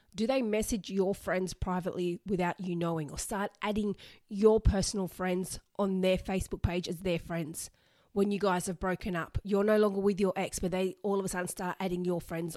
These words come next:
on Facebook. Or they start reaching out to your friends, undermining your decisions. When you guys have maybe had a decision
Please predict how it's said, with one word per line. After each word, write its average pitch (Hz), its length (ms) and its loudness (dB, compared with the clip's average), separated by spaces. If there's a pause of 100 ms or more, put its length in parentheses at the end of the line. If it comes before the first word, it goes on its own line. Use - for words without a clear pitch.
on 165 140 -4
Facebook. - 540 -10 (300)
Or 208 120 2
they 202 100 2
start 214 340 -2
reaching 214 520 0
out 190 260 -4
to - 140 -4
your 175 180 0
friends, 165 600 -12 (360)
undermining 214 680 0
your 196 140 2
decisions. 202 760 -4 (460)
When 208 160 -2
you 202 100 -2
guys 196 240 0
have 196 80 -6
maybe 190 240 -2
had 196 180 -4
a 185 60 -2
decision 190 480 -4